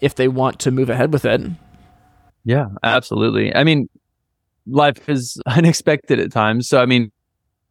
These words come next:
Speaker 2: they don't wanna commit to something. I had one time where a, a customer, you know, we went out and did a site visit, and in the week leading up to that, they had a pipe burst. And so,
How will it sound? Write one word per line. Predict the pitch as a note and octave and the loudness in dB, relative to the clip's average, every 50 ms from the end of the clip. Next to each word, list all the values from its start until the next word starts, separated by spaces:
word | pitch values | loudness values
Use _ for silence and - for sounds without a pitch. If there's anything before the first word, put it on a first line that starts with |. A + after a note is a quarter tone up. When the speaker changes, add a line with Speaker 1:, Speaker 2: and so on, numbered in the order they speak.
| _ - | _ -4
Speaker 2:
they | B2+ C3 D3+ | 0 2 2
don't | D#3 D3 C#3 | 2 2 2
wanna | C3+ C3 A#2 | 2 2 0
commit | - A#2+ B2 B2+ - | 0 0 0 0 0
to | - | -2
something. | - - G#2+ - B2 | -4 -4 -4 -2 0
I | B2 B2 | 0 2
had | B2 B2+ B2 A#2 - - | 2 2 0 -2 -6 -8
one | - B2 B2 A#2 | -6 -4 -2 -2
time | A#2+ A2+ A2+ | -2 -2 -2
where | A2 A2 | 0 0
a, | A2 A2 - _ _ _ _ _ _ _ _ | -2 -2 -4 _ _ _ _ _ _ _ _
a | B2+ B2 | -4 -2
customer, | - - C#3+ C#3 - - C#3+ C3+ C3+ C3 C3 C3 B2+ B2 | 0 0 0 0 -2 -2 -2 0 2 2 2 0 0 -2
you | - C3 | -2 0
know, | B2 A#2 A#2 A#2+ A#2+ - | 0 2 0 0 -2 -2
we | B2+ C3 | -2 0
went | B2+ B2 C3 C3 C3 | 0 2 2 2 2
out | B2 G#2 | 2 0
and | B2+ | 0
did | A#2+ B2 | 2 0
a | A#2+ A2 | 0 2
site | - B2 B2 C3 B2 A#2 - | 2 0 0 0 -2 -6 -8
visit, | A2+ A#2 A2+ A2 A#2+ A#2+ G#2+ | -6 -6 -2 2 2 2 2
and | A2 A#2 | 2 0
in | A#2 A#2+ A#2+ A#2+ | 0 0 0 0
the | A#2 A2+ G#2+ G2+ - | 0 0 -2 -2 -4
week | A2 A2 A2+ A#2 B2 B2 A#2+ - | -8 -6 -2 0 0 0 0 2
leading | B2 A#2+ A#2+ A2+ A2+ A2 | 0 2 2 2 2 2
up | G#2+ A#2 - | 0 0 0
to | - C3 G#2+ | 0 0 0
that, | G#2 G2+ G2+ G#2+ G#2+ G#2 | 2 2 2 2 0 2
they | A2+ | 2
had | A#2 A2+ | 2 2
a | G#2+ | 2
pipe | - - - - C3 C3 - | 0 -2 -4 -4 -4 -4 -4
burst. | - - C2+ C#2 A2 - - - | -8 -12 -12 -10 -12 -12 -10 -6
And | A#2+ A#2 A#2 - | -4 -2 -2 0
so, | - A#2+ A2+ A2+ A2+ A2 | 2 2 4 4 4 2